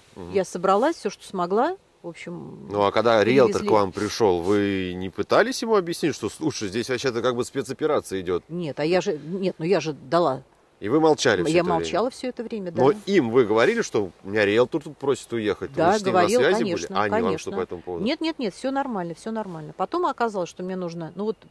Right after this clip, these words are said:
Speaker 2: понимаете, вот так получается, да, вот вы только на две недели переезжаете.
Speaker 1: А, то есть они
Speaker 2: Они мне
Speaker 1: сказали, что
Speaker 2: нашли,
Speaker 1: окей,
Speaker 2: да.
Speaker 1: все.
Speaker 2: Они мне нашли, значит, э, гостиницу, меня туда, я вещи отвезла на хранение, э, на склад.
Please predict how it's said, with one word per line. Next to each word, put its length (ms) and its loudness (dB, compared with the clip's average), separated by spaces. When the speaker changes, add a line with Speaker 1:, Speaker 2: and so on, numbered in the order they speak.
Speaker 2:
понимаете, 380 -6
вот 100 -10
так 160 -4
получается, 560 -8
да, 200 -2
вот 180 -12
вы 300 -6
только 260 -4
на 120 -2
две 140 -8
недели 340 -6
переезжаете. 760 -6
Speaker 1:
А, 100 0
то 80 -10
есть 120 -10
они 120 -4
Speaker 2:
Они 220 2
мне 160 4
Speaker 1:
сказали, 140 6
что 140 0
Speaker 2:
нашли, 100 6
Speaker 1:
окей, 260 2
Speaker 2:
да. 0 -
Speaker 1:
все. 240 -16
Speaker 2:
Они 220 -2
мне 160 -4
нашли, 380 -6
значит, 380 -10
э, 360 -10
гостиницу, 800 -6
меня 240 -6
туда, 320 -8
я 200 0
вещи 300 -2
отвезла 460 -6
на 120 -10
хранение, 680 -6
э, 640 -8
на 140 -4
склад. 420 0